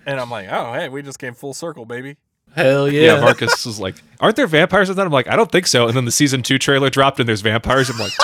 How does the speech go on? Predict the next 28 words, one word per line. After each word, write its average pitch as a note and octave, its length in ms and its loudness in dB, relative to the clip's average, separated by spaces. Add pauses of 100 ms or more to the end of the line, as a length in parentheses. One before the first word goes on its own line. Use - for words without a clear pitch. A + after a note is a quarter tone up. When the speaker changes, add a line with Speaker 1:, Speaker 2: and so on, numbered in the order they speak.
(280)
Speaker 3:
<laughs> - 360 -20
Speaker 2:
Well, D#3+ 300 2
shit. E3+ 300 -6
Speaker 3:
"Apparently A#3+ 320 4
there A3 200 6
are." G3 240 4 (140)
Speaker 1:
<laughs> - 160 -4
Is F#3 140 -6
Marcus G3+ 400 -2
clairvoyant? G#3+ 680 -6
What F#3 220 -6
the A#2 100 -10
shit? F3 480 -10
<laughs> - 80 -8 (1600)
Speaker 3:
All - 80 -4
right, G2 180 -2
uh, A2+ 240 2
my C3+ 180 0
answers. E3 540 -2 (600)
Anime E3+ 200 2
of E3+ 120 4
the C#3+ 60 4
year C3+ 120 4
for C3+ 140 -4
me A#2 240 2 (140)
with A2+ 260 0
a - 60 -2
bullet, F2+ 400 -4